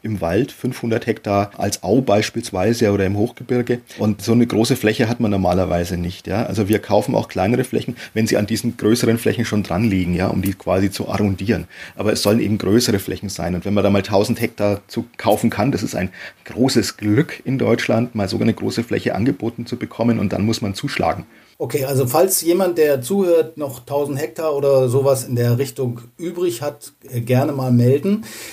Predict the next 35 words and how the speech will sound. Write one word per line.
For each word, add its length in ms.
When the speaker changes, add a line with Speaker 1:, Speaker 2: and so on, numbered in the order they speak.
Speaker 2:
Eine 200
andere 360
Frage, 480
die 100
sich 140
mir 180
auch 140
stellt, 260
in 420
Lateinamerika 680
gibt's 240
ja 80
so 140
Fälle, 400
wo 100
Millionäre 800
oder 160
Milliardäre 1040
riesige 480
Ländereien 640
gekauft 540
haben. 440
Wäre 80
das 100
nicht 120
auch 120
schön? 280
Vielleicht 320
könnte 160
man 160
ja 100
mal 320
bei 140
Tesla 400
nachfragen. 680